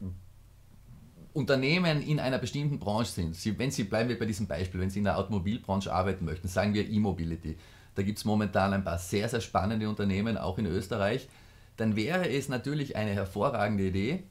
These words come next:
wenn Sie Status-Updates veröffentlichen, die mit diesem i-, einerseits die dieses Thema behandeln, die aber auch zugleich zeigen, dass sie sich wirklich in,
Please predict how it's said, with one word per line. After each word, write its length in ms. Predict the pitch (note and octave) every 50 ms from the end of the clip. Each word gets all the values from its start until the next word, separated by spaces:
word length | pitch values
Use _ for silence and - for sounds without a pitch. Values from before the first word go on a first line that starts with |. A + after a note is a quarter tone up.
| - - - - - - - - - - - - - - -
wenn 120 | F2+ G2+
Sie 100 | F#2+ A#2
Status-Updates 760 | F#2+ F2+ G#2+ G#2 C3 - C#3 G#2+ - - F#2 F2+ F#2+ G2 F#2+ -
veröffentlichen, 760 | F#2+ - F2 F#2+ F#2+ A2+ G2 G#2 A2 A2 - C3 C#3 - - - - - - - -
die 320 | G#2 A2 C#3 D3+ D3+ - - - - - - - - - - - - - - - - - - - -
mit 400 | - G#2+ - A#2 B2+ C3 - -
diesem 320 | C#3+ D3+ F#3 F#3 - F3+ -
i-, 160 | A#2+ B2 - - -
einerseits 800 | A#2 C3+ E3 C3+ A2+ - A2+ F#2+ F#2 F2+ F2+ - - - - - - - - - - - - - - - - - - - - - - - - C3
die 80 | C3+
dieses 320 | A2+ C#3 D#3+ E3 C#3+ - -
Thema 240 | B2+ C#3+ F3 E3+
behandeln, 560 | C3+ - G#2 G2 F#2 F#2 G#2 B2 C#3 C#3 A#2+ G#2+
die 100 | C3+ C3+
aber 180 | C3+ A2+ -
auch 180 | - G3 - -
zugleich 460 | - C#3+ - A#2+ F#2+ F#2 A2 - -
zeigen, 360 | - A2+ F2+ G2+ A#2 C#3+ C3+
dass 160 | B2+ A2+ -
sie 100 | - C3+
sich 220 | - - A#2 F#2+ G#2+
wirklich 440 | A#2+ C#3+ D3 - B2 A#2+ - - -
in, 340 | A2+ A#2 A#2+ A#2+ G#2 -